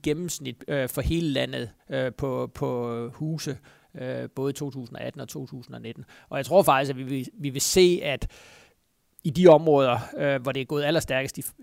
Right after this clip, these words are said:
de seneste par år, ejerlejlighedsmarkedet i København og Aarhus, der tror jeg faktisk, at priserne vil, vil stige med mindre end de her tre til fire procent, hvorimod ude omkring i landet, hvor, hvor,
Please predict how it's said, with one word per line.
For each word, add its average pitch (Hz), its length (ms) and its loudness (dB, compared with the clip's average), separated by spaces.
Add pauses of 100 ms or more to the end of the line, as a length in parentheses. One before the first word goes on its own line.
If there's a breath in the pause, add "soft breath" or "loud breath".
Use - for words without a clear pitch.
(100)
de 139 80 -8
seneste 151 340 -4
par 135 120 -4
år, 131 200 0 (120)
ejerlejlighedsmarkedet 127 800 -6
i - 20 -20
København 131 420 -6
og 127 60 -6
Aarhus, 135 200 -6
der 156 60 -4
tror 160 180 6
jeg 143 60 6
faktisk, 131 220 0
at 135 80 -10
priserne 143 400 -4
vil, 131 200 -4 (320 loud breath)
vil 139 100 -4
stige 156 200 -6
med 131 120 -6
mindre 165 320 0
end 135 80 -6
de 147 60 -2
her 147 80 2
tre 135 320 -4
til 131 120 -16
fire 143 160 -2
procent, 139 320 -4
hvorimod 147 500 2
ude 165 200 4
omkring 143 300 2
i 135 60 -4
landet, 135 300 -2
hvor, 131 300 -4
hvor, 131 200 -4